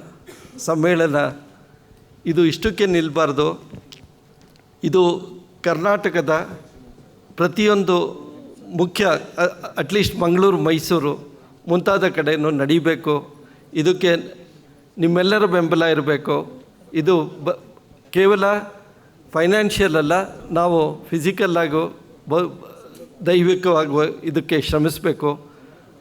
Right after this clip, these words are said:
ರಮೇಶ್ ಅವರು ಮತ್ತು ತಂಡದವರಿಗೆ ಅಭಿನಂದಿಸ್ತಾ, ಈ ಒಂದು ಕಾರ್ಯಕ್ರಮ ಇನ್ನೂ ಎತ್ತರ ಮಟ್ಟದಲ್ಲಿ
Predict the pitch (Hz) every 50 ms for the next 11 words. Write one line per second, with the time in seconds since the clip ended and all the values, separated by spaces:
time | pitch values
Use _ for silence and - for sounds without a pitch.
0 | - _ - - 139 156 156 190 202 190 - 190 180 175 147 165 165 170 185 -
1 | - - 170 170 165 - 170 139 - 160 160 160 185 180 175 175 160 151 151 135
2 | 139 139 156 151 151 - - - _ _ _ _ _ _ _ - 139 139 170 180
3 | 180 190 180 175 160 165 160 - - 185 156 160 - - - - - - - -
4 | 165 170 175 175 170 175 160 151 160 - - 151 156 180 170 - 175 170 156 156
5 | 165 165 170 170 - - - - - - _ - _ _ - _ _ _ _ _
6 | - 170 185 196 208 220 214 220 208 - - - - - - - - _ _ _
7 | _ _ _ - 170 175 170 175 - 196 208 196 196 190 - - - 151 170 175
8 | 156 160 165 165 170 - - - -